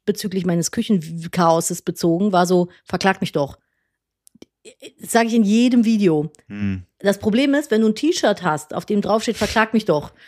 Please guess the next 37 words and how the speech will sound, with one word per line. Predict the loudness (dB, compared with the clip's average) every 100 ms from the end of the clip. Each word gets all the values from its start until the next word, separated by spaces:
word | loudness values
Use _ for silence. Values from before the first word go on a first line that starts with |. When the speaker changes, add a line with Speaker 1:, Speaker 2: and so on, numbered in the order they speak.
| -20 -6
Speaker 1:
und | 0
du |
würdest | 2 2 2
damit | 2 2 0
in | -2
die | 0
Lanxess | 0 -2 -4 -4
Arena | -4 -2 -2 -2
gehen, | -4 -2
während | -2 -2 -2
Mario | -2 0 0
Barth | 0 -2 -4
spielt, | -10 -8 -8 -10 _ _ _ _ _
würden | 0 2
die | 4
Leute | 2 2 0
dieses | -2 -4 -4
T-Shirt | -4 0 -2
suchen | -2 -8 -10 -10
in | -4 0
den | 2
Speaker 2:
Ja, | 2
Speaker 1:
Merch-Ständen. | 0 0 2 2
Speaker 2:
die | 2
würden | 2
dich | 0 -2
fragen, | 0 0 0
„Oha, | -4 -4 -6 -8 -10 _ -4
wo | 0
hast | 0 0
du |
denn | -2 -2
dieses | -2 -4 -6
fesche | -4 -6 -4
Stück | -6 -6 -6 -2
her?“ | 2 2 0 -6
Speaker 1:
Ja, | -4 -2 -2 -4